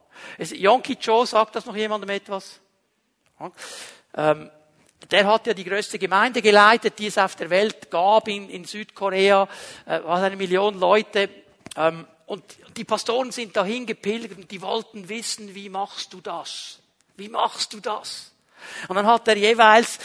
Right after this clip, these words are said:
an diesen Pastorenkonferenzen, hat er sich dann hingesetzt an einem Tisch und dann durften alle Pastoren durchgehen und jeder durfte ihm eine Frage stellen. Eine Frage. Und dann gab Yonggi Cho eine Antwort, dann mussten sie weiter.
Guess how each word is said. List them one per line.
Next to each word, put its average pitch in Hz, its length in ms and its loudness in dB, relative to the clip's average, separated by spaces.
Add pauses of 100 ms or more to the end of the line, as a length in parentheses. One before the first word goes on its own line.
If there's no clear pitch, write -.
(140)
an 196 100 -8
diesen 214 220 -12
Pastorenkonferenzen, 214 1120 -2
hat 196 160 4
er 180 80 -8
sich 180 140 -10
dann 156 140 -6
hingesetzt 226 640 2
an 185 100 0
einem 175 240 0
Tisch 247 340 -4 (260)
und - 80 -16
dann 202 100 -6
durften 226 260 -4
alle 247 220 6
Pastoren 226 580 0
durchgehen 202 680 -2 (380)
und 175 140 -14
jeder 240 220 4
durfte 220 360 -4
ihm 208 100 -4
eine 220 300 4
Frage 226 340 6
stellen. 143 400 0 (600)
Eine 196 220 4
Frage. 175 400 0 (600)
Und 160 80 -10
dann 180 100 -6
gab 190 180 4
Yonggi 220 360 6
Cho 226 180 2
eine 208 240 8
Antwort, 214 360 0
dann 185 120 -4
mussten 180 260 -12
sie 151 160 -10
weiter. 135 420 -2